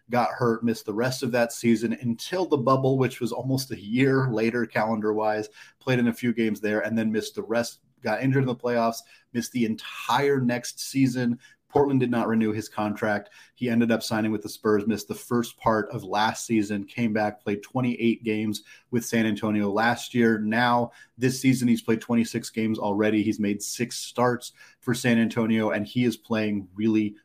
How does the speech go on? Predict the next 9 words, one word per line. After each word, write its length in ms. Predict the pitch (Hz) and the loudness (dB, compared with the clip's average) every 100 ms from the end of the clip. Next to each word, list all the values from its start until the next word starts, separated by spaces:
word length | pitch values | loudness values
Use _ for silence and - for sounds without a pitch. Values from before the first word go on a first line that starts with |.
| _ | _
really 320 | 98 104 95 87 | -2 -2 -2 -6
well. 400 | 82 - - - - - - | -6 -8 -10 -16 -20 -14 2
He 120 | 120 | 4
is 100 | 110 | 6
a 80 | 104 | 2
prototypical 840 | - 135 135 135 131 123 123 104 | 6 8 8 4 0 0 -2 -2
backup 380 | 113 117 120 113 | -2 2 0 0
center, 420 | - 113 113 107 | 0 2 2 2
a, 180 | 95 | -2